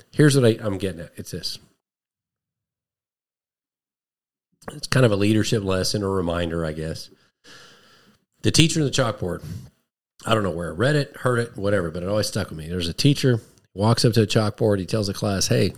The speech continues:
we're gonna talk about the times table today." I don't know, fourth grade class maybe. Well, I guess today, since covid, maybe that they learned this in seventh grade,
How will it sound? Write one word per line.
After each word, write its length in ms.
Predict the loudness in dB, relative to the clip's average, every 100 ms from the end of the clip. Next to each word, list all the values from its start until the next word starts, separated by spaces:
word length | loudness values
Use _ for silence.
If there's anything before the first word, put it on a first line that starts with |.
| -12 -20 _
we're 100 | 2
gonna 160 | 2 2
talk 260 | -2 -8
about 160 | -8 -8
the 60 | -8
times 400 | -10 -10 -8 -6
table 280 | -6 -6
today." 200 | -12 -10
I 100 | -4
don't 100 | -2
know, 100 | -4
fourth 320 | -6 -4 -4 -4
grade 180 | -10
class 300 | -12 -14 -14 -12
maybe. 240 | -12 -12 -20 _ _ 0
Well, 120 | 2
I 40 | 2
guess 160 | -2
today, 420 | -2 0 0 0 -4 -4
since 300 | -2 -2 -4 -10
covid, 320 | 2 4 6 4
maybe 200 | 2 0
that 100 | -2
they 120 | -2
learned 240 | -2 -4
this 120 | -6
in 60 | -6
seventh 300 | -6 -6 -4
grade, 280 | -6 -8